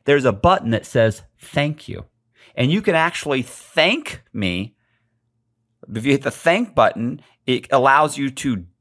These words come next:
donate, like, a dollar ninety-nine or four ninety-nine or ten ninety or nine ninety-nine or so. And it allows you different, it gives you different options. And it's like a thank you button. So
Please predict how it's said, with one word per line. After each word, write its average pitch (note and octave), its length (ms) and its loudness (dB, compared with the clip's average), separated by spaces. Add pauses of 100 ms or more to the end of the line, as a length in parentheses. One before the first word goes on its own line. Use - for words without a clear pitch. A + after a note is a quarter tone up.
(680)
donate, C3+ 800 0 (340)
like, A#2+ 180 2
a A2+ 40 -2
dollar B2+ 340 4
ninety-nine B2 680 0
or F#2 40 -2
four C3+ 280 -4
ninety-nine A#2+ 720 -2
or F2+ 240 -8 (1700)
ten D3+ 280 0
ninety C#3+ 260 -2
or G#2+ 100 0
nine A#2+ 280 -2
ninety-nine C#3 400 -6
or - 20 -12
so. B2+ 100 -2
And D3+ 160 4
it E3+ 60 0
allows D#3+ 400 4
you D#3+ 60 -8
different, D3+ 420 0
it - 20 -8
gives D#3+ 160 0
you D3 60 0
different C3 240 0
options. A2 460 0
And A2+ 80 -2
it's A2 80 -6
like C#3+ 200 2
a E3 40 -6
thank - 260 -4
you A#2 80 -4
button. F#2+ 220 0
So A2 160 -6